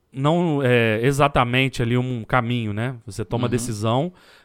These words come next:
Speaker 1: mas baseado ali num, num, talvez num range ali de possibilidades, né?
Speaker 2: Isso.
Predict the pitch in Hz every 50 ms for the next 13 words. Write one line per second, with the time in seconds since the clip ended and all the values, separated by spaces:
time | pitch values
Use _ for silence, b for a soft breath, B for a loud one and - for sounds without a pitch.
0 | b - 117 120 113 113 120 123 127 117 117 120 117 123 123 123 120 117 127 135
1 | 143 156 151 127 110 104 113 117 107 - 104 101 120 123 123 123 110 101 107 117
2 | 123 123 117 98 107 107 110 104 - - 113 104 - 110 107 104 104 98 101 101
3 | 98 92 92 95 101 113 143 107 107 101 98 101 - - -